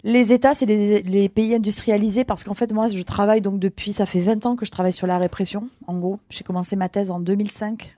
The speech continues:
à la Sorbonne sur la répression anticommuniste et anticoloniale pendant la guerre froide, la guerre d'Indochine et la guerre d'Algérie. Et j'ai toujours travaillé sur la France. Après la guerre d'Algérie, qu'est-ce qui se passe jusqu'à Mitterrand, l'antiterrorisme en France et tout.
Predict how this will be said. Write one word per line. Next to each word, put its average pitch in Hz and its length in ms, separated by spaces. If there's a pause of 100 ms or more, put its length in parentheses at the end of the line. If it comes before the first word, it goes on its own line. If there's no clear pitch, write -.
à 165 80
la 170 80
Sorbonne 185 400
sur 185 160
la 175 140
répression 180 400
anticommuniste 196 720
et - 20
anticoloniale 185 640
pendant 175 220
la 170 100
guerre 180 200
froide, 202 180
la 180 80
guerre 175 140
d'Indochine 175 420
et - 20
la 170 140
guerre 175 160
d'Algérie. 175 480 (320)
Et 180 40
j'ai 185 120
toujours 247 180
travaillé 247 240
sur 226 140
la 214 100
France. - 440 (600)
Après 202 480
la 185 160
guerre 185 180
d'Algérie, 180 480
qu'est-ce 185 200
qui - 100
se - 100
passe 190 360
jusqu'à 175 280
Mitterrand, 185 600
l'antiterrorisme 185 800
en 180 80
France - 240
et 190 60
tout. 302 180